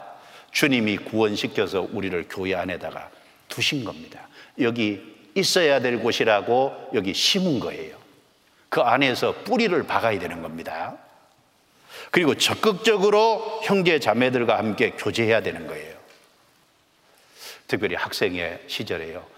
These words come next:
학생들과 친밀하게 교제해야 됩니다. 이, 그래서 교회 안에서 교제할 때요, 거기서 공급을 받고 열매 맺는다 그랬잖아요.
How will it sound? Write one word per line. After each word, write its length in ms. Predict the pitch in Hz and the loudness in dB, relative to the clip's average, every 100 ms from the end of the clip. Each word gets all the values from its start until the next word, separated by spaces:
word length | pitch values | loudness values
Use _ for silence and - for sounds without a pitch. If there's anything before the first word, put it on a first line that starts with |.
| - - | -20 -8
학생들과 760 | - - 120 107 101 92 90 - | -6 -2 -2 0 0 0 -2 -8
친밀하게 840 | - - - - 175 165 120 98 110 | -4 -2 -2 -4 0 0 0 -2 -6
교제해야 400 | - 82 90 82 | -10 -10 -8 -8
됩니다. 480 | - 76 78 - - _ _ _ _ _ _ _ _ _ _ - | -12 -18 -20 -20 -20 _ _ _ _ _ _ _ _ _ _ -12
이, 180 | 104 82 - _ _ - | -10 -10 -16 _ _ 0
그래서 320 | 135 104 104 | 0 2 0
교회 320 | 110 117 117 | 2 4 6
안에서 500 | 110 110 104 104 92 | 4 4 0 -2 -4
교제할 480 | - 101 107 113 113 | -2 0 2 0 0
때요, 240 | 101 90 | -2 -2
거기서 500 | - 117 104 95 90 - - - | -2 0 0 0 -2 -6 -20 -10
공급을 640 | 113 139 143 147 131 107 | -2 0 2 2 2 2
받고 480 | 104 104 - 113 - | 2 0 2 0 2
열매 260 | 101 98 101 | -2 0 0
맺는다 360 | 98 107 104 | 0 0 0
그랬잖아요. 500 | 85 82 - 78 73 | -2 -4 -6 -6 -6